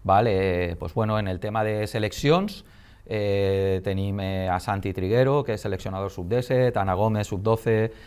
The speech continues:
eh, Alicia Moreno, seleccionadora sub-quinze, Eugenia Soto, tècnica assistent, entrenadora de porters, eh, fisio. Això en quant a lo que es refereix a, a fer convocatòries. A més a més, també la promoció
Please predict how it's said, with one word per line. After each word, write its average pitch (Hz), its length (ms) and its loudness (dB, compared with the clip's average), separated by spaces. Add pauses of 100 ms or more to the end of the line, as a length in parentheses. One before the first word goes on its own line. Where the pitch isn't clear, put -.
(200)
eh, 95 300 2
Alicia 95 460 4
Moreno, 95 420 0
seleccionadora 92 560 -2
sub-quinze, 117 640 2
Eugenia 98 340 0
Soto, 92 340 0
tècnica 95 340 0
assistent, 113 580 2 (340)
entrenadora 92 540 4
de 92 80 4
porters, 120 680 4 (300)
eh, 85 160 -8
fisio. 117 360 2
Això 98 200 0
en 117 60 0
quant 113 240 2
a 101 60 6
lo 95 100 2
que 90 400 0 (120)
es 98 120 -4
refereix 101 420 -2
a, 101 200 2
a 92 120 -2
fer 107 300 -4 (320)
convocatòries. 131 880 2
A 104 60 -2
més 104 160 -6
a 107 80 -2
més, 107 120 -2
també 104 200 0
la 95 100 4
promoció 98 640 -2